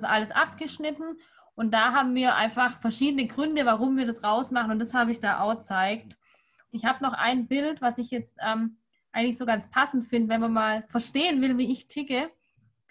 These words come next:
Dann ist, glaub, äh, das hier, also ich und meine geliebte Flasche Lemberger, ist vielleicht so das ganz passende Bild,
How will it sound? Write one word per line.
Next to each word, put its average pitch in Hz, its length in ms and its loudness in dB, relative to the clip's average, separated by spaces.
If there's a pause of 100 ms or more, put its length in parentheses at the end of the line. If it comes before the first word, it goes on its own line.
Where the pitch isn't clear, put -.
(200)
Dann 233 100 -4
ist, 247 220 -4
glaub, 240 400 4
äh, 220 260 0 (220)
das 269 220 -2
hier, 240 220 2
also 220 160 2
ich 269 200 -2
und 262 80 -2
meine 226 280 2
geliebte 254 420 0
Flasche 233 320 2
Lemberger, 220 640 2
ist 233 120 -8
vielleicht 233 360 2
so 233 80 0
das 226 140 0
ganz 233 340 4
passende 247 540 4
Bild, 220 500 2